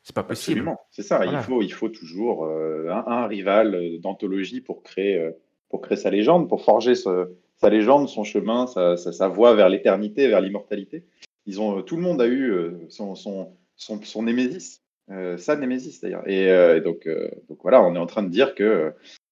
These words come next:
Speaker 2: que Brock Lesnar et Roman Reigns, c'est, c'est de cette veine-là. Oui.
Speaker 1: On a eu, euh, Giscal versus Ringside aussi, par exemple.
Speaker 2: Ouais, euh, notamment, et ça continue encore. Mais
Speaker 1: Donc,
Speaker 2: ouais, ouais,
Speaker 1: encore
Speaker 2: c'est
Speaker 1: plus proche de nous.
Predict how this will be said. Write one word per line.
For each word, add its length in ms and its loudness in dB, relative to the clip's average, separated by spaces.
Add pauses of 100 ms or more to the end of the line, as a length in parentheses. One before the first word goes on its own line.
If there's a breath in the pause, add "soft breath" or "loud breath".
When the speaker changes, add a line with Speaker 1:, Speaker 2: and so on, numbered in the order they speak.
(200)
Speaker 2:
que 240 4
Brock 300 2
Lesnar 460 2
et 40 4
Roman 300 0
Reigns, 220 0
c'est, 400 -4
c'est 180 -4
de 100 -4
cette 240 -4
veine-là. 480 2 (1080)
Oui. 200 -14 (680)
Speaker 1:
On 100 -4
a 60 0
eu, 120 0
euh, 180 -2 (120)
Giscal 460 2
versus 460 -4
Ringside 500 0
aussi, 260 -12 (220)
par 80 -4
exemple. 320 0
Speaker 2:
Ouais, 40 -4
euh, 240 2
notamment, 480 2
et 120 0
ça 160 -4
continue 320 -10
encore. 400 2
Mais 80 -12
Speaker 1:
Donc, 100 -2
Speaker 2:
ouais, 80 0
ouais, 80 -2
Speaker 1:
encore 160 6
Speaker 2:
c'est 60 -10
Speaker 1:
plus 100 4
proche 320 4
de 80 2
nous. 160 6